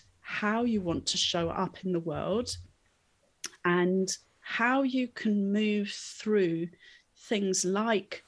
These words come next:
grief, things like trauma, moving away from the labels that are given to you at various points in your life,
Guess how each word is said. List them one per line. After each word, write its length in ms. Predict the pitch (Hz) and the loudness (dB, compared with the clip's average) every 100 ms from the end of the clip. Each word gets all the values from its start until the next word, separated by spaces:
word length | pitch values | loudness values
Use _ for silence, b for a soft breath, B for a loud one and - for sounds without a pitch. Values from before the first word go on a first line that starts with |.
| _ | _
grief, 600 | 175 175 165 170 - - b b - | -2 0 0 -4 -10 -18 b b -12
things 360 | - 190 190 - | -4 0 2 0
like 480 | 180 196 220 - - - | 0 0 -2 -6 -12 -8
trauma, 640 | - 185 170 165 156 170 175 B B B B B _ _ - | -2 2 2 2 0 -4 -8 B B B B B _ _ 0
moving 320 | 208 202 202 | 2 4 4
away 440 | 190 190 208 240 | 4 4 4 4
from 300 | 254 - 214 | 0 -2 0
the 120 | 185 180 | 0 0
labels 800 | 180 185 196 202 175 160 165 - | 2 4 4 4 0 -4 -4 -4
that 260 | 165 - | -2 0
are 380 | 175 165 165 170 _ _ - | 2 2 0 -4 _ _ 0
given 380 | 190 220 214 202 | 2 4 4 4
to 240 | - 170 | 0 -2
you 180 | 165 160 | -2 -2
at 80 | 165 | 0
various 580 | 175 175 175 165 165 | 0 2 4 4 2
points 460 | - - 170 165 - | -4 0 2 2 0
in 60 | 165 | 0
your 140 | 165 | 0
life, 500 | 165 165 226 - | 0 0 -2 -4